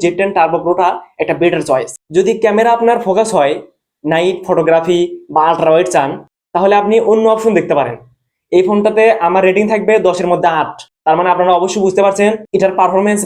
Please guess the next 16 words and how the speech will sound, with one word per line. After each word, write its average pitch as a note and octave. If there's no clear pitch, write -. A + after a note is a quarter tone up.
বিল্ড F#3
কোয়ালিটি, G#3
ব্যাটারি E3+
ব্যাকআপ G#3
সবকিছু A3+
একসঙ্গে G3
কেমন G3
হবে। D3+
তাছাড়া G3+
আমি G3+
আপাতত F#3+
এই F3+
ফোনটাতে F#3+
আর F3
কোনো E3
সমস্যা E3+